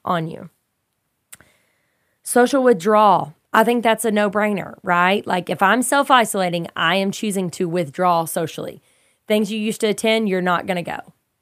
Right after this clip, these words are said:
Like, you're not gonna go. Every excuse in the book, you don't even, at this point, you don't even have to have an excuse, right? Like, you are not going.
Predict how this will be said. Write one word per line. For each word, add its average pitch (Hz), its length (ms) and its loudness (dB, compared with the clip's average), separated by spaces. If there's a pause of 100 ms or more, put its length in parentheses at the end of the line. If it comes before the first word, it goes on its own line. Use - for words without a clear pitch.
Like, 190 200 -2
you're 185 100 2
not 180 160 0
gonna 175 160 -4
go. 156 240 -8 (380)
Every 208 220 4
excuse 214 340 -4
in 214 60 -2
the 208 60 2
book, 220 280 0
you 196 120 -4
don't 202 120 0
even, 196 260 0 (100)
at 202 140 4
this 247 160 2
point, 247 240 -2
you 233 80 -2
don't 233 60 -2
even 208 180 0
have 185 180 -2
to 196 80 -8
have 175 240 -2
an - 80 -10
excuse, - 600 -14 (460)
right? 180 400 4
Like, 175 240 -2
you 202 180 0
are 208 120 4
not 190 280 2
going. 175 460 -4